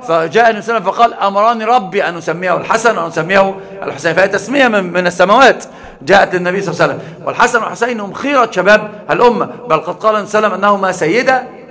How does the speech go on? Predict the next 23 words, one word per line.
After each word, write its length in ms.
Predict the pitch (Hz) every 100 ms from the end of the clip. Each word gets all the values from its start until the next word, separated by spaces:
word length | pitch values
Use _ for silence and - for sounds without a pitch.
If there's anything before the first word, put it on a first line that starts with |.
| -
سيدة 420 | - 160 220 202
شباب 340 | 185 156 180 165
أهل 240 | 156 170
الجنة، 380 | 160 190 190 - - 196
وهم 220 | 151 196
ريحانة 580 | 196 175 160 196 220 180
رسول 320 | 160 160 190
الله، 320 | 160 180 190 - -
وهما 320 | - 190 220 175
ريحانة 400 | 143 156 175 196
رسول 340 | 160 151 180
الله 360 | 160 160 180 175 - -
صلى 260 | 196 165
الله 280 | 156 175 165
عليه 260 | 139 165 175
وسلم. 400 | 180 220 196 - - -
وقد 280 | 160 170 170
قتل 340 | 220 220 190
الحسن 600 | 190 - 147 202 202 170 - - -
شهيدا، 480 | 160 208 240 254 - -
وقتل 600 | 165 165 240 247 226 190 151 - -
الحسين 540 | 143 151 156 196 240 226
شهيدا، 540 | 214 233 269 185 123